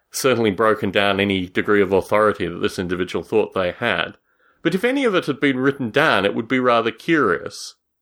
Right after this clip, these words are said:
in terms of, like, having a written record associated with what I had been suspended for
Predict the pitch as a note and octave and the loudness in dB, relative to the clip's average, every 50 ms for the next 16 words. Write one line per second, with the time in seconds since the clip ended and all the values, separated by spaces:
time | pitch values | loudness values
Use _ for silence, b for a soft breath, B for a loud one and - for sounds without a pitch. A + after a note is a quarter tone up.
0 | _ _ _ - G2+ F#2 - A#2 A#2 A2 G#2+ G2 - A2 F#2+ F#2 - - _ - | _ _ _ -6 -4 -2 0 2 2 2 0 0 0 0 0 0 -2 -6 _ -4
1 | - G2+ F#2 F#2 - G#2+ G#2+ G2+ F#2+ F#2 F2+ F#2 G2+ F#2 - F#2 F2+ F#2+ G2+ G2+ | -2 0 0 0 0 -2 -2 -2 0 -2 0 0 0 -2 -2 -4 0 2 2 0
2 | - - - F#2+ F#2 E2+ - - G2 - - F2+ F2 - - - F#2+ F2+ E2+ E2+ | 0 -2 -4 -2 -2 -2 -2 -4 -6 0 2 2 2 0 -2 -4 -2 -2 -2 -2
3 | E2 - - - - F2+ - - F#2 - - - _ _ _ _ _ _ _ _ | -4 -6 -10 -10 -10 -10 -4 -2 -2 -2 -2 -4 _ _ _ _ _ _ _ _
4 | _ F2 E2+ F2 F2 - - F2+ E2 - - - - - G2+ F2 E2+ D#2+ E2 - | _ -2 -2 0 0 2 2 0 0 0 -6 -8 -4 -2 0 0 0 -2 -4 -6
5 | - - A2 G2 F2+ E2+ E2+ E2+ E2+ - | -2 0 0 2 2 2 0 0 0 -2